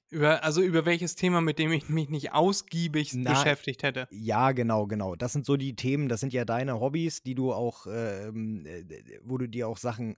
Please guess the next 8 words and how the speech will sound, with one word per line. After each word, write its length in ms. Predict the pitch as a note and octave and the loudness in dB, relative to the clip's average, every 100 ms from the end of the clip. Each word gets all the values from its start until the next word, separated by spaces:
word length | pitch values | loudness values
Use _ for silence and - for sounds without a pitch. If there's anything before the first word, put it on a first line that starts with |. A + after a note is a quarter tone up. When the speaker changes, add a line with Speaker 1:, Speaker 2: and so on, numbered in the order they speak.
| - | -6
Speaker 2:
angelernt 920 | C3 D#3+ F#3 D3+ C3 B2+ B2+ C3 B2 | -2 2 4 4 4 0 -2 -4 -4
hast. 420 | C3+ E3 - - _ - - - - - | -2 -2 -4 -16 _ -20 -20 -20 -20 -4
Ähm, 640 | B2+ C3+ C3 C3 C3 A#2+ _ _ _ _ _ _ _ _ _ _ _ | 0 2 2 0 -2 -6 _ _ _ _ _ _ _ _ _ _ _
alles 560 | C3+ F#3 F3+ - - _ _ | 2 4 4 2 -8 _ _
bis 140 | D3+ C#3 | -2 0
auf 140 | B2 | -2
diese 240 | A#2 A#2 A2 | -2 -2 -2
Themen. 300 | G#2 D#2+ | -2 -6